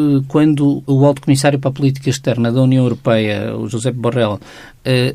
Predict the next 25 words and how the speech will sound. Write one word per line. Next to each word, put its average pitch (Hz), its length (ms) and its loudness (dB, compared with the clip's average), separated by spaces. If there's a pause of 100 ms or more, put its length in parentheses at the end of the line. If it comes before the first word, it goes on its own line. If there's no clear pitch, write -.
disse: 135 540 2
"Nós 135 180 4
não 135 120 4
podemos 135 240 0
continuar 135 300 0
a 131 40 2
viver 127 180 0
num 127 140 2
mundo 123 640 0
em 120 340 -2
que, 123 540 0
eh, 120 260 0
por 120 140 -6
exemplo, 120 380 -2
o - 20 -2
paracetamol 127 760 0
que - 120 -12
se - 60 -12
consome 123 420 -2
na 120 60 -2
Europa 117 360 -2
vem 113 180 -2
todo 113 180 -4
da 117 120 -2
China." 131 480 0